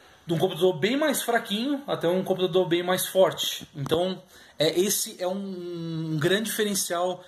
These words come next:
do projeto Linux Mint, ter um ambiente gráfico, né, o Cinnamon no caso, aonde a gente consegue, sim, rodar no computador meia boca, um quad-core, por exemplo, dá pra rodar sossegado até computadores mais atuais. E o mais interessante disso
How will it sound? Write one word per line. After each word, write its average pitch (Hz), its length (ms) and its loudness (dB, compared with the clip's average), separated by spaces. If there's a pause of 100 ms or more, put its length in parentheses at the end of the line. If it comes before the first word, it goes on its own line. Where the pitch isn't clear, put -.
(160)
do 160 80 -6
projeto 170 500 2
Linux 175 380 -2
Mint, 165 460 -4
ter 165 240 -2
um 156 200 -8
ambiente 156 360 -4
gráfico, 156 420 2
né, 143 100 -2
o 147 60 -2
Cinnamon 151 420 -4
no 147 120 -4
caso, 143 420 2 (460)
aonde 156 480 4
a - 20 0
gente 156 260 -2
consegue, 156 640 -4 (640)
sim, 269 260 -4
rodar 170 280 0
no 180 80 -4
computador 180 400 2
meia 190 240 2
boca, 190 500 2 (100)
um 143 120 -2
quad-core, 165 640 4
por 175 100 -2
exemplo, 165 240 0
dá 165 100 2
pra 165 120 0
rodar 165 240 2
sossegado 160 680 -4 (380)
até 143 340 0
computadores 139 400 2
mais 135 200 0
atuais. - 720 -2
E 185 40 0
o 190 40 4
mais 285 260 4
interessante 254 640 2
disso 208 520 -2